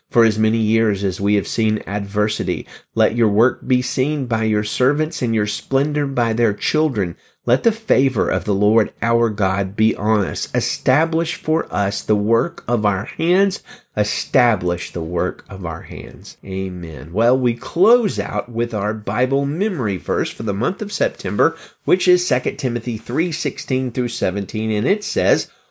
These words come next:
"All scripture is inspired by God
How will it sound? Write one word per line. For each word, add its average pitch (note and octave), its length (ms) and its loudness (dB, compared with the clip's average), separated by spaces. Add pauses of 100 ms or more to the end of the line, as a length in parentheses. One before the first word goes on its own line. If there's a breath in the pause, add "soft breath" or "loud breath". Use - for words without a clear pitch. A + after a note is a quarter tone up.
(100)
"All D#3 280 4
scripture G2+ 580 -2
is A2 180 0
inspired B2+ 760 -2
by F2 180 -4
God E2+ 420 0